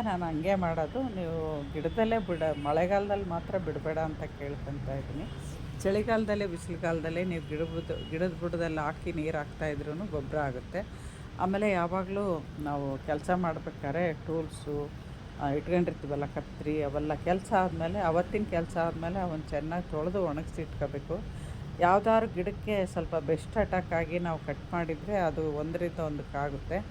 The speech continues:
ಆಮೇಲೆ ಮಳೆ ಜಾಸ್ತಿ ಆಗಿರುತ್ತಲ್ಲ, ಅಂಥ ಟೈಮಲ್ಲಿ ಈ ಥರ ದಾಸವಾಳ ಗಿಡ,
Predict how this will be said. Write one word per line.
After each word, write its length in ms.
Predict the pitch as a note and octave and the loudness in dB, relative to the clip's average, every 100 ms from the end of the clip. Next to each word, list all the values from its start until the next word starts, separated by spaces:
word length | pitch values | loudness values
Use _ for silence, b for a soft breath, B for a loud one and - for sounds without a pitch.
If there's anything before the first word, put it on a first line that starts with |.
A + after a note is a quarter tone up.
| B B B - | B B B 0
ಆಮೇಲೆ 300 | G3 G#3+ A#3+ | 4 6 4
ಮಳೆ 300 | G3+ F3 G#3+ | 4 6 6
ಜಾಸ್ತಿ 540 | G3+ D#3+ D3 - - | 6 4 2 -2 0
ಆಗಿರುತ್ತಲ್ಲ, 720 | F#3+ F3 D#3+ F3 D3+ - C#3+ | 4 4 4 0 -2 -2 0
ಅಂಥ 280 | D#3+ E3 D#3 D#3+ - | 2 0 0 -2 0
ಟೈಮಲ್ಲಿ 360 | D#3+ E3 F3+ | 0 2 0
ಈ 40 | E3 | 0
ಥರ 200 | D#3+ D3+ | 2 2
ದಾಸವಾಳ 440 | C#3 C#3+ - - E3+ | 2 0 0 0 0
ಗಿಡ, 220 | D#3+ D3 | 0 -2